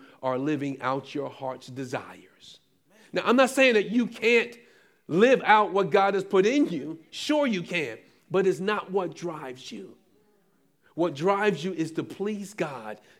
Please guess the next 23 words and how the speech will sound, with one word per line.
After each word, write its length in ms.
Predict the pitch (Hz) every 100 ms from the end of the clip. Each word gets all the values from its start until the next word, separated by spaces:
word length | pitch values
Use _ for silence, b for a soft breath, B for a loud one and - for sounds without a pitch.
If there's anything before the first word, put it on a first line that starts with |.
| -
day 260 | 120 196 214
by 280 | 180 170 170
day, 360 | 165 113 107 b b b
whatever 600 | 131 147 147 180 175 165
you 220 | 156 160
do. 240 | 143 147 135
And 140 | 127
sometimes 960 | - 294 370 370 - 359 370 349 294 - b b b
it 220 | 233 226 -
causes 520 | - 175 185 185 185
pain 400 | - 165 175 160
and 120 | 156
discomfort. 800 | 139 - 127 110 _ - - _ _ _ _ _ _ _ _ _ _ _
Sometimes 800 | - - 277 277 240 254 247 233 -
it 180 | 196 190
makes 340 | 196 185 -
you 140 | 202
unpopular. 720 | 175 175 180 165 165 160 131 127 B B
Sometimes 840 | - - 294 302 - 233 240 226 156
you 140 | 247
may 200 | 226 185
stand 500 | 175 - 202 196 196
alone, 460 | 185 185 175 151